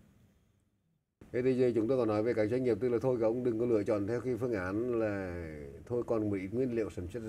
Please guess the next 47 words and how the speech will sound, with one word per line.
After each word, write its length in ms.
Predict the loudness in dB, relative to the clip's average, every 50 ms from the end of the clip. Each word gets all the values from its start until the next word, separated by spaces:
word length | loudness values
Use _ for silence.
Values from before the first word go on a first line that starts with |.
| -6
le 380 | -4 -4 -4 -2 0 0 0 0
re, 200 | 2 0 0 2
le 180 | 2 2 2
re 260 | 2 2 0 0 0 0
kéo 200 | -2 -4 -2 0
dài 220 | 0 0 0 0
ra 200 | -2 -4 -6 -4
rồi 180 | -4 -4 -4 -2
cho 80 | -4 -4
nó 120 | -4 -4
có 120 | -4 -2
vẻ 320 | 0 0 0 0 0 -2 -6
là 260 | -10 -10 -10 -10 -10 -8
có 220 | -8 -8 -6 -6 -8
thế 60 | -8
nọ 140 | -8 -10 -8
có 100 | -8 -8 -8
kia. 160 | -6 -6 -8 -8 -10 -16 -20 -20 -20 -20 -20 -20 -20 -20 -20 -6 2
Ngừng 180 | 4 6 6 6
hẳn. 180 | 4 2 0 -6 -12 -20 -20 -20 -20 -20 -20 -20 -20 _ _ _ _ _ _
Sản 200 | -2 0 0 2
xuất 140 | 4 2 2 0 0 0
đủ 260 | 6 8 8 8 6
công 200 | 6 2 2 2
suất. 180 | 4 2 0 0 0 -8 -20 -20 -20 -20 -20 -20 _ _ _ _ _ _ _ _ _ _ _ _ _ _ _ _ -6
Báo 180 | -2 -2 0
trước 180 | 2 2 0 0 0
cho 60 | 0
cán 180 | 0 0 2 2
bộ 100 | 0 0
công 100 | 0 0
nhân 140 | -2 -2
mới 100 | -2 -2
biết. 180 | -2 -2 -2 -4 -6 -12 -20 -20 -20 -20 -20 _ _ -14
À, 80 | -12 -12 -12 -12 -14 -16 -20 -20 -20 -20 -14
và 220 | -8 -6 -4 -2
đến 200 | -2 -2 -2 0
ngày 160 | 0 0 2
này, 180 | 2 0 0 0
ngày 160 | 2 0 0
kia 220 | 2 4 4 4 4
thì 120 | 2 -2 -4
chúng 160 | -4 -6 -6
ta 240 | -6 -6 -6 -6 -6 -6
tạm 200 | -6 -2 0 2
dừng. 200 | 2 2 2 0 -4 -12 -20 -20 -20 -20 -20 -20 _ -2
Và 400 | 2 2 4 4 2 0 -2